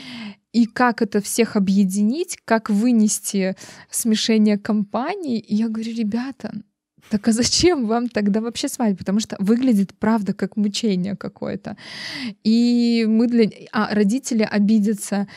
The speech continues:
если их, э, не позовут обозначить, э, намерение перед государством, что вот они расписываются. Родственники там тоже рвутся: «А как же мы?»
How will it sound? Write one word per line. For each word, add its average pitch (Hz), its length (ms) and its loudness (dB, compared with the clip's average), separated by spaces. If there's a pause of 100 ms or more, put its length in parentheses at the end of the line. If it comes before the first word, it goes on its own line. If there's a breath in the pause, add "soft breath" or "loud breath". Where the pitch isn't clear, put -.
(160 loud breath)
если 202 460 2
их, 196 560 2
э, 180 560 -2
не 196 280 4
позовут 196 680 0
обозначить, 190 960 0
э, 113 380 -6
намерение 180 1500 0
перед 185 220 0
государством, 180 640 -4
что - 180 -12
вот 175 180 -8
они 185 180 -6
расписываются. 269 880 -8 (360 loud breath)
Родственники 214 760 2
там 214 220 0
тоже 214 320 2
рвутся: 196 600 0
«А - 140 -2
как 202 200 4
же 175 200 2
мы?» 208 380 2